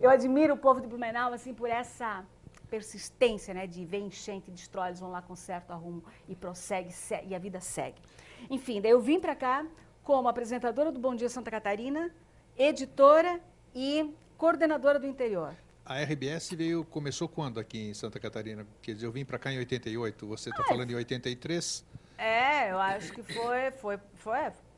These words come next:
Speaker 1: eu, eu não tenho agora, mas na minha carteira profissional tá marcado
Speaker 2: Era no
Speaker 1: isso aí.
Speaker 2: começo, né? Você
Speaker 1: Era
Speaker 2: quase
Speaker 1: tudo começo.
Speaker 2: começou, quase começou com ela, então,
Speaker 1: É,
Speaker 2: né?
Speaker 1: exatamente. O
Speaker 2: Tá.
Speaker 1: Cacau, o Cacau também era um,
Speaker 2: Sim.
Speaker 1: um profissional desses, o Moacir Pereira, na época, estava aqui,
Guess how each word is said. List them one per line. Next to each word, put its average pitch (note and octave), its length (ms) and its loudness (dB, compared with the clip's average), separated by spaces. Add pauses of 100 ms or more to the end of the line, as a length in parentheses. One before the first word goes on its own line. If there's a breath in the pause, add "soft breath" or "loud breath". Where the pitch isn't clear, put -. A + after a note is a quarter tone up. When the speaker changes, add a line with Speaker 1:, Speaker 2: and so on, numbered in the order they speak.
(120)
Speaker 1:
eu, G3 240 -6
eu F#3+ 180 -6
não E4+ 120 -4
tenho C4 320 0
agora, D#3+ 320 -4
mas D#3 160 -6
na F3 40 -6
minha F3+ 140 -6
carteira G3 300 -8
profissional F#3 420 -8
tá - 100 -10
marcado C4+ 240 -6
Speaker 2:
Era D#3 140 4
no F#3+ 80 -2
Speaker 1:
isso G3 100 2
aí. G3 40 6
Speaker 2:
começo, E3+ 340 2
né? D#3 120 -2
Você D3 260 2
Speaker 1:
Era C4 120 6
Speaker 2:
quase - 240 6
Speaker 1:
tudo - 40 2
começo. - 440 8
Speaker 2:
começou, C#3+ 240 2
quase F3+ 280 -2
começou E3+ 340 -2
com C#3 160 -4
ela, A#2 240 -2
então, G#2 200 -8
Speaker 1:
É, G#3+ 80 2
Speaker 2:
né? G3+ 260 2
Speaker 1:
exatamente. A#3+ 840 -6
O G3+ 40 -16
Speaker 2:
Tá. A3 100 -6
Speaker 1:
Cacau, G3+ 720 4 (100)
o F#3+ 80 -18
Cacau G3+ 320 -2
também G3 380 -6
era F3 140 -2
um, - 20 -4
Speaker 2:
Sim. B2+ 340 -4 (180 loud breath)
Speaker 1:
um G3 60 -8
profissional F#3+ 640 -6
desses, F#3+ 440 -8
o F3+ 60 -8
Moacir E3+ 320 -10
Pereira, F3 380 -8
na D#3+ 140 -6
época, E3 200 -12
estava E3 240 -10
aqui, F3+ 320 -10